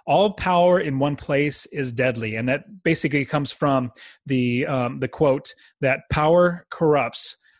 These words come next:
but absolute power corrupts absolutely. Now, with Thanos having one hundred percent power, like, literally he can never die unless out, out of nowhere you literally explode his brain, so he cannot, you know, use his stones or anything like that.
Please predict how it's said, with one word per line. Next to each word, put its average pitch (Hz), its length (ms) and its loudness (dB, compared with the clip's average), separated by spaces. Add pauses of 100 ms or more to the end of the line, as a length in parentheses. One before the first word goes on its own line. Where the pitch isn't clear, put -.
(120)
but 147 220 -2
absolute 170 600 -2
power 143 380 2
corrupts 135 680 -2 (140)
absolutely. 135 720 -2 (420)
Now, 135 500 0 (140)
with 147 220 2 (100)
Thanos 175 440 2
having 135 420 -4 (280)
one 165 260 -2
hundred 165 300 0
percent 139 340 -6
power, 127 200 0
like, 110 160 -4
literally 156 340 0
he 131 100 -6
can 127 240 -4
never 135 400 0 (360)
die 131 460 0
unless 139 760 -2 (380)
out, 160 260 -4
out 165 140 0
of 147 60 -2
nowhere 147 260 4
you 135 300 0
literally 156 300 0
explode 143 400 0
his 127 100 0
brain, 120 340 -2
so 135 120 -8
he 127 120 -6
cannot, 127 440 -2 (100)
you 151 80 -4
know, 123 80 -4
use 123 300 -2
his 120 180 -4
stones 123 380 -2
or 120 40 -2
anything 117 220 -6
like 110 140 -6
that. 117 160 -4